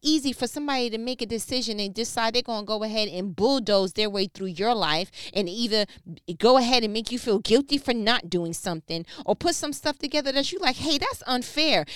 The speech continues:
You couldn't do that to anybody else and get that same result, but for some reason, you made it easy for them." You made it easy for somebody not to take care of their responsibilities. You made it easy for such and such to dump work on you at work.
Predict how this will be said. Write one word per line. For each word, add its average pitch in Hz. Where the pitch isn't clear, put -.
You 214
couldn't 277
do 254
that 254
to 254
anybody 233
else 311
and 220
get 208
that 202
same 185
result, 190
but 240
for 285
some 403
reason, 294
you 311
made 254
it 214
easy 185
for 156
them." 123
You 359
made 403
it 311
easy 277
for 269
somebody 247
not 208
to 208
take 220
care 214
of 190
their 185
responsibilities. 165
You 254
made 381
it 294
easy 254
for 233
such 240
and 214
such 220
to 196
dump 202
work 196
on 175
you 165
at 170
work. 147